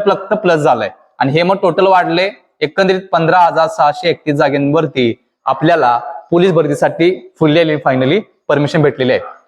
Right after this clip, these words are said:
एक विशेष बाब म्हणजे फडणवीस यांच्या डोक्यामध्ये जो विषय होता नऊ हजार जागेंचा, वारंवार नऊ हजार, दहा हजार, नऊ हजार, दहा हजार चाललेलं, नंतर चौदा हजार एकशे चौदा आणि मग पंधरा हजार सहाशे एकतीस. सोन्याहून पिवळे दिवस येणार, लक्षात ठेवायचं.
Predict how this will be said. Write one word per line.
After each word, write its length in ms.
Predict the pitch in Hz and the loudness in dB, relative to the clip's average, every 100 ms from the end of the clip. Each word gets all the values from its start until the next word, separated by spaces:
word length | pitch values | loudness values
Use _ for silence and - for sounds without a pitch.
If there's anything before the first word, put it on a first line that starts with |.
| - | -4
एक 160 | 156 | -2
विशेष 300 | 156 156 202 | 0 0 0
बाब 220 | 185 196 185 | 2 0 0
म्हणजे 320 | 185 151 123 _ _ _ _ - | -2 0 -2 _ _ _ _ -6
फडणवीस 340 | 165 175 190 196 | -2 2 2 0
यांच्या 200 | 180 185 | 0 2
डोक्यामध्ये 360 | 175 185 185 | 0 -2 -2
जो 100 | 180 | 0
विषय 220 | 180 180 | 0 2
होता 200 | 185 175 | 0 0
नऊ 180 | 180 170 | 0 0
हजार 160 | 175 170 | 2 2
जागेंचा, 480 | 165 143 147 143 101 _ _ _ _ _ _ - | 0 -2 -4 -4 -4 _ _ _ _ _ _ -2
वारंवार 360 | 139 165 175 | 0 2 2
नऊ 140 | 156 165 | 2 0
हजार, 240 | 165 170 | 2 0
दहा 180 | 156 160 | 0 0
हजार, 180 | 165 160 | 0 -2
नऊ 120 | 156 | 0
हजार, 200 | 151 160 | 0 0
दहा 240 | 156 143 | -4 -2
हजार 140 | 143 143 | -2 -2
चाललेलं, 340 | 143 127 113 98 _ _ - | -4 0 0 -2 _ _ -10
नंतर 240 | 123 165 | 0 0
चौदा 300 | 160 143 156 | 2 0 2
हजार 120 | 175 | 0
एकशे 140 | 165 170 | -2 -2
चौदा 220 | 165 175 | 0 0
आणि 100 | 175 | 0
मग 120 | 196 | -2
पंधरा 280 | 214 185 185 | 0 0 2
हजार 140 | 196 | 0
सहाशे 260 | 196 185 190 | -2 -2 -2
एकतीस. 420 | - 185 165 - _ _ _ - | -4 -2 -2 -4 _ _ _ -4
सोन्याहून 480 | 160 165 175 185 | -2 2 0 0
पिवळे 260 | 180 170 175 | 0 2 4
दिवस 240 | 170 175 | 4 2
येणार, 180 | 180 165 | 0 -2
लक्षात 200 | 160 156 | -2 -6
ठेवायचं. 400 | - 147 120 107 | -2 0 0 -4